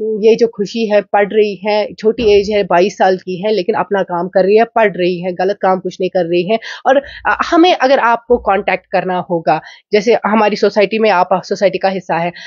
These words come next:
हमें आपको कॉन्टैक्ट, किसी को आपको कॉन्टैक्ट करना होगा, हमें आज यहाँ पे आइए, जो बधाई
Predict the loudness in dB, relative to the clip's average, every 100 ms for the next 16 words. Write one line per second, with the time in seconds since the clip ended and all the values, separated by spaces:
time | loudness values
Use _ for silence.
0 | -6 0 2 2 0 2 0 0 -4 -4
1 | -6 0 0 2 0 -2 0 -2 0 -2
2 | -2 -2 -2 -2 0 0 2 0 -2 -12
3 | _ 2 2 4 2 0 -4 -2 0 2
4 | 2 0 0 2 2 2 0